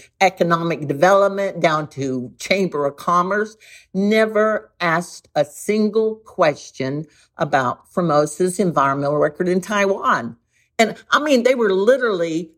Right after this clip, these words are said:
being kicked out of Taiwan. I mean, the people in there were so mad, they were throwing rocks at him,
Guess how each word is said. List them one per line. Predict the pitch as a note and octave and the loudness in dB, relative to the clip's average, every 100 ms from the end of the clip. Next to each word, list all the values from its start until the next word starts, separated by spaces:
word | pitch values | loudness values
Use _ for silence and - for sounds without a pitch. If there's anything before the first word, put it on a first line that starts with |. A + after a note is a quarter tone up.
| E3 | -10
being | D#3+ A#3 F#3+ D3 | -4 -2 -2 -4
kicked | - C#4 B3+ - _ | -2 0 0 -4 _
out | F#3+ F3+ F#3 - | 0 0 -2 -2
of | D3 - | -4 -6
Taiwan. | - G3 F#3+ D#3+ B2+ F2+ - _ _ _ _ _ - | -4 -2 0 -2 -4 -6 -10 _ _ _ _ _ 0
I | |
mean, | G3+ F#3 | 2 2
the | E3+ | -2
people | A#3 A3 G3+ | -4 -4 -2
in | F3 F3 | 0 0
there | F3+ | 0
were | D3 | 0
so | - F#3 | -2 0
mad, | F#3+ F3+ F3+ D#3 | 0 0 0 2
they | F3 G3 | 2 2
were | C#3 | -2
throwing | - D#3 E3 D#3 B2 | -6 -8 -6 -6 -6
rocks | A#2+ D3+ - - - | -2 0 0 -6 -4
at | C3 A#2+ | -2 0
him, | B2+ D#3 | -2 -6